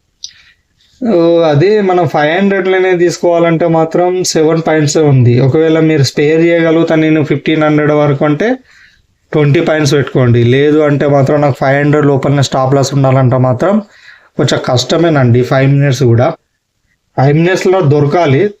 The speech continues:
ఎందుకంటే ఫిఫ్టీన్ మినిట్స్ కంటే ఇంకా ఫైవ్ మినిట్స్లో దొరకాలి. ఈ ఓపెన్ చూడండి ఒకసారి, ఒకసారి ఈ ఓపెన్ చూద్దాం. ఈ లో ఎంత? ఓపెన్ ఎయిటీ ఎయిట్, లో సెవెంటీ ఎయిట్.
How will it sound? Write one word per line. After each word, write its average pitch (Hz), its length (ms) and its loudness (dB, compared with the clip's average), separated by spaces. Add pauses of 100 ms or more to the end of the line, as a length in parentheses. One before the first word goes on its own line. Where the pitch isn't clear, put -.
(460)
ఎందుకంటే 160 340 0
ఫిఫ్టీన్ 170 360 0
మినిట్స్ 175 240 0
కంటే 170 180 -2
ఇంకా 160 140 0
ఫైవ్ 143 240 0
మినిట్స్లో 151 400 0
దొరకాలి. 123 380 2
ఈ 143 100 2
ఓపెన్ 151 360 0
చూడండి 160 320 0
ఒకసారి, 175 300 -6 (1500)
ఒకసారి 131 340 0
ఈ 131 60 4
ఓపెన్ 127 400 2
చూద్దాం. 131 300 0 (2750)
ఈ 143 300 0
లో 143 340 2
ఎంత? 151 200 -2
ఓపెన్ 156 460 0 (180)
ఎయిటీ 143 300 0
ఎయిట్, 120 280 0 (400)
లో 147 460 2 (1800)
సెవెంటీ 156 460 0
ఎయిట్. 120 240 0